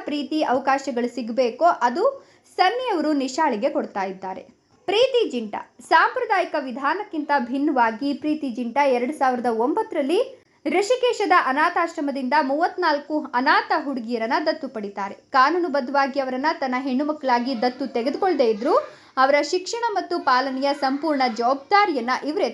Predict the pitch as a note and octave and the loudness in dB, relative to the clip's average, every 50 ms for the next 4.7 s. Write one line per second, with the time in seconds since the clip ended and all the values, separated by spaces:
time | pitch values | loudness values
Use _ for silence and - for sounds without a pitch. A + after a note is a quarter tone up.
0 | - A3+ G#3+ - - - A3 G#3+ G#3 G3+ G3 G#3 G3+ G3+ F#3+ - - - _ _ | -4 -8 -8 -8 -10 -10 -8 -6 -6 -4 0 0 0 0 0 -4 -8 -16 _ _
1 | _ - - _ - B3+ D4 F#4 A4 A4+ A4+ A#4 F#4 C#4+ - B3 A3 G#3+ A3+ A3 | _ -20 -14 _ 0 2 4 4 6 4 4 2 2 0 -4 -4 -4 0 0 0
2 | G#3+ G#3 A3 - - _ _ _ _ _ - B3+ C4+ E4 F#4+ F#4 - B4 B4+ A4+ | 0 0 -4 -8 -12 _ _ _ _ _ -4 0 2 4 4 4 2 2 2 2
3 | G#4 D4+ F4+ F#4 F4+ D#4 C#4+ D4+ C#4+ C#4+ C#4+ C#4+ - B3 - C#4 C4 B3 A#3+ A3+ | 2 2 -2 -2 0 0 -2 0 -2 -2 -4 -4 -8 -10 -4 0 2 2 2 4
4 | B3+ C#4 C#4 - - A#3+ B3+ C#4 C4+ D4 E4+ F4 D#4+ | 2 2 2 2 2 4 4 4 2 2 -2 -2 -2